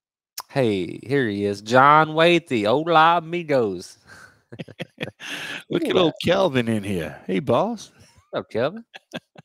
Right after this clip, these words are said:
Speaker 1: <laughs> Looking for that check, bro. You s- <laughs>
Speaker 2: Yeah, he is. Kelvin does all our graphics and uploads everything to YouTube,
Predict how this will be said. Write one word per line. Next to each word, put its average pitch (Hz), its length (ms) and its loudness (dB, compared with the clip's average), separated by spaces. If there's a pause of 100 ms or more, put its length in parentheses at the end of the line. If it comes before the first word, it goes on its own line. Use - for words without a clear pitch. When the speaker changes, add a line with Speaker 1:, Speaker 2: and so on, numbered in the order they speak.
(120)
Speaker 1:
<laughs> - 720 -20
Looking 120 180 -12
for 117 60 -4
that 107 160 -6
check, 143 260 -8
bro. 104 220 -4
You 117 100 -10
s- 107 140 -16 (260)
<laughs> - 240 -14
Speaker 2:
Yeah, 127 220 4
he 113 220 2 (120)
is. 87 120 -12
Kelvin 120 380 0
does 101 220 -6
all 104 200 0
our 87 100 -4
graphics 107 560 -2
and 90 100 -12
uploads 101 400 -4
everything 101 340 -4
to 87 200 -12
YouTube, 107 460 -2